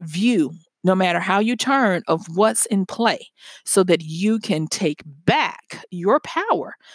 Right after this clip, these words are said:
to be able to start working through, getting organized, and having priority on how to deal with your situation.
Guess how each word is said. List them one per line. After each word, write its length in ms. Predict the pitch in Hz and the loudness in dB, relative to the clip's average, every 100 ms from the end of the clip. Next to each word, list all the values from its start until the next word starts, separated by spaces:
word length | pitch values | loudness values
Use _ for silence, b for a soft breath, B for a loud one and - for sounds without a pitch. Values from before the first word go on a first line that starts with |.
| B - | B -4
to 120 | 180 | -2
be 160 | 196 | 2
able 220 | 190 180 175 | 0 0 -4
to 180 | - | -4
start 420 | 151 - 180 160 151 | -4 -2 -2 -2 0
working 460 | 165 202 - 240 | 0 0 -4 -6
through, 400 | 254 262 214 208 | -2 2 4 4
getting 280 | 170 147 156 | 2 -4 -2
organized, 840 | - 190 226 233 220 208 208 202 170 | -2 0 2 2 2 4 2 2 -2
and 100 | 151 | -6
having 340 | 156 165 208 | -4 -4 -4
priority 680 | - 247 262 302 285 214 202 B B B | 0 0 4 4 4 2 -4 B B B
on 100 | 143 | -6
how 180 | 170 180 | -2 0
to 100 | 202 | 0
deal 260 | 180 170 | 0 0
with 160 | 180 180 | -2 -4
your 80 | 160 | -6
situation. 760 | - 147 - 156 156 - - | -4 -6 -4 -2 -2 -4 -10